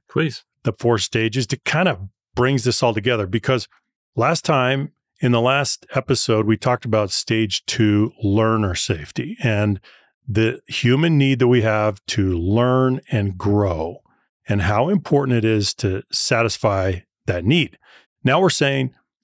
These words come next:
Speaker 2: we're moving to contributor safety, and the nature of the human need has changed.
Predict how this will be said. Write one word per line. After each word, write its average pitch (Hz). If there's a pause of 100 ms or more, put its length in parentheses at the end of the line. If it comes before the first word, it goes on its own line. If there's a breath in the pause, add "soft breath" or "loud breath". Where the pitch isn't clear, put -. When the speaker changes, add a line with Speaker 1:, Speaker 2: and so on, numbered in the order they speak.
Speaker 2:
we're 123
moving 160
to -
contributor 147
safety, 123 (300 soft breath)
and 123
the 120
nature 135
of 117
the 113
human 120
need 117
has 101
changed. -